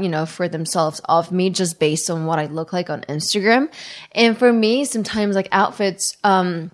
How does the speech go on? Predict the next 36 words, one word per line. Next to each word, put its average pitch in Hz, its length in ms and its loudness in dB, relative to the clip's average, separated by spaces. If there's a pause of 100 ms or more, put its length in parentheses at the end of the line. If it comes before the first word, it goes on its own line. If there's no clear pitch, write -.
can, 214 180 -2
like, 185 240 0
you 196 80 0
know, 170 180 0
define 180 460 0
different 175 480 -2 (220)
sides 190 480 6
of 175 80 0
my 165 120 4
personality. 170 680 0
So 170 180 -2
what 170 140 0
you 160 140 -10
see - 260 -2
on 196 80 2
Instagram 175 400 -2
is 147 180 -4
only 185 200 0
a - 60 -12
part - 420 -4
of 196 100 -2
me. - 80 -10
It's - 160 -8
not, 175 220 -2
like, 165 240 -6
everything. 180 560 -2 (320)
But 208 120 6
I 202 120 6
think 240 260 4
it's 240 160 -2
important 202 540 -4
to 185 240 -2
be 156 240 -6
able 185 220 0
to, 185 220 -8
like, 156 360 -4